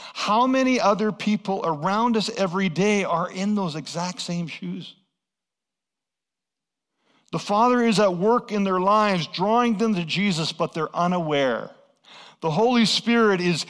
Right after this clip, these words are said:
is doing the fishing. And all you and I need to do is buddy up with him,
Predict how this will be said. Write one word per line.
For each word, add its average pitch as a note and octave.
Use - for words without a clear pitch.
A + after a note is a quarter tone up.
is E3
doing G#3+
the G3
fishing. -
And F3+
all A3+
you A3+
and G#3+
I G3
need A#3
to F3+
do G3
is D#3+
buddy G#3+
up F3
with D#3+
him, C3+